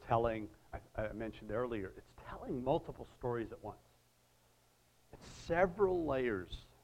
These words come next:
that are going on here. First, we have the whole larger story of God's love for Israel, for these people that he called out of Egypt, that he,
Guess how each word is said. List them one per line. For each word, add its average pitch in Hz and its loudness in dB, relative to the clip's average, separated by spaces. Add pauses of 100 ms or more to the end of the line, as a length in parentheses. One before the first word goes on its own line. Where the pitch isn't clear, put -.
that 113 0
are 107 -2
going 107 -2
on 98 -2 (160)
here. 80 -8 (1040)
First, 170 8
we 151 2
have 127 4
the 113 0
whole 143 6
larger 120 6
story 104 0
of 90 -6
God's 101 0
love 104 0 (920)
for 127 -10
Israel, 95 -8 (1400)
for 120 0
these 135 2
people 107 -6
that 95 -6
he 104 -8
called 117 -6
out 107 -2
of 98 -10
Egypt, 98 -12
that 98 -4
he, 101 -4